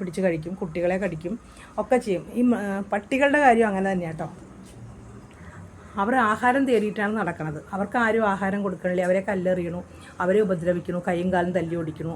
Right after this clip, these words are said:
അവരെ കുഞ്ഞുങ്ങളെ എടുത്തുകൊണ്ട് പോയി കളയണു. ആ ദേഷ്യമെല്ലാം അവരുടെ മനസ്സിലുണ്ടാവില്ലേ? നമുക്കുള്ള ദേഷ്യം പോലെ തന്നെ അവർക്കും ഉണ്ട് കേട്ടോ. എല്ലാം, എല്ലാ വികാരങ്ങളൊക്കെ ഉള്ള ജീവികൾ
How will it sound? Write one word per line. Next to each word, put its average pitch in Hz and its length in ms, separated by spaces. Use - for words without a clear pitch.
അവരെ 190 220
കുഞ്ഞുങ്ങളെ 185 360
എടുത്തുകൊണ്ട് 170 300
പോയി 170 140
കളയണു. 156 280
ആ 240 60
ദേഷ്യമെല്ലാം 277 500
അവരുടെ 254 240
മനസ്സിലുണ്ടാവില്ലേ? 240 640
നമുക്കുള്ള 208 480
ദേഷ്യം 233 300
പോലെ 208 180
തന്നെ 208 220
അവർക്കും 180 280
ഉണ്ട് 175 120
കേട്ടോ. 165 240
എല്ലാം, 156 200
എല്ലാ 196 160
വികാരങ്ങളൊക്കെ 185 600
ഉള്ള 180 160
ജീവികൾ 170 280